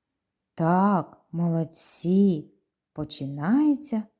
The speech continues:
зима. А які ж ознаки зими ми з вами знаємо? Подивіться навкруги.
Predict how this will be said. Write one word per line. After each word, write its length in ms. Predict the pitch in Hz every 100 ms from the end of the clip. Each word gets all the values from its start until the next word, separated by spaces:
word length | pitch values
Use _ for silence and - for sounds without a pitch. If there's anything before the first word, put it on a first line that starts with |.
| _
зима. 840 | - 165 160 151 147 143 139 135 135 - _ _ _ _ _ _ _ _ - _ _ _ _ _ _ _ -
А 80 | 247
які 360 | 269 254 415
ж 120 | - - _
ознаки 640 | 247 208 180 175 170 175 165
зими 720 | 165 165 175 254 453 - _ _ _ 170
ми 80 | 160
з 260 | 151 143
вами 520 | 156 220 294 269 247 240 - -
знаємо? 880 | - 233 196 160 135 135 135 135 - _ _ _ _ _ _ -
Подивіться 600 | 392 381 220 - - 160
навкруги. 840 | 160 160 - 180 180 190 175 147